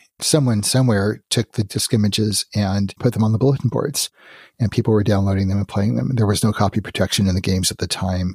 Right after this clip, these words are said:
And since we didn't serialize them, we couldn't really prove who actually did the release.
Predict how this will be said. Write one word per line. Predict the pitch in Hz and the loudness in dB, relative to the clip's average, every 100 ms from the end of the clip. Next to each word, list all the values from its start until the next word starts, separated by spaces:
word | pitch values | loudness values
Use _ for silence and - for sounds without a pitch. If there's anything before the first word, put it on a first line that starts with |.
| - | -4
And | 101 - | -6 -4
since | - 123 | -2 0
we | 117 | 0
didn't | 98 98 | 0 2
serialize | 131 113 110 107 101 | 2 2 0 0 -4
them, | - 110 107 | -2 0 0
we | 101 | -2
couldn't | - 117 107 - | -2 -2 -2 -2
really | 123 104 | -2 0
prove | - - 113 101 | -2 0 0 0
who | - 104 | 0 0
actually | 95 - 92 | 0 -2 -2
did | - 104 | -2 -2
the | 101 | -2
release. | 101 98 117 - - | -4 -2 -2 -2 -4